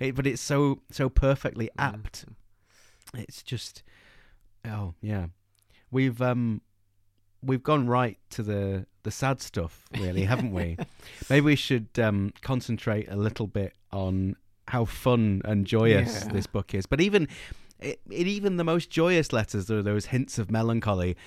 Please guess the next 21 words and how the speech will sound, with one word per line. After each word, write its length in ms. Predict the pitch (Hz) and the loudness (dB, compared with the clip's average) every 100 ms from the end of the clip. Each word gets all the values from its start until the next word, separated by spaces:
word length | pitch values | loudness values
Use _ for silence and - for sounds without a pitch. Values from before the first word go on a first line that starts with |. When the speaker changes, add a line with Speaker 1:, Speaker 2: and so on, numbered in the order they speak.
| - - | -10 -6
Speaker 1:
But, 120 | 139 | -4
and 180 | 131 131 | -2 2
yet, 240 | 139 131 - | 2 0 -4
even, 480 | 139 165 143 131 127 _ - | -2 0 0 0 -4 _ -18
uh, 100 | 104 123 120 143 - | -16 -14 -16 -18 -4
you 100 | 156 | 0
know, 120 | 98 | 0
that 220 | 95 113 123 | 0 -2 -4
nineteen 380 | 113 113 117 | -4 -2 -4
forty-three 560 | 101 113 104 98 - 113 | -2 -2 -2 -4 -2 0
letter 320 | 101 98 98 | 0 -2 -2
is, 340 | 104 95 92 - | -2 -2 -6 -8
without 360 | 113 107 113 104 | 0 2 2 2
doubt, 360 | 110 107 92 - - | -2 0 -2 -6 -8
the 100 | 95 | -6
saddest 560 | - 113 101 92 - | -4 -2 -2 -4 -6
and 100 | 92 | -4
the 60 | 92 | -2
most 260 | 98 95 | -2 -2
melancholy. 640 | 98 98 98 95 90 87 90 - - - - | -2 -2 -2 -4 -4 -4 -6 -10 -20 -16 -4
Uh, 300 | 110 101 | -2 0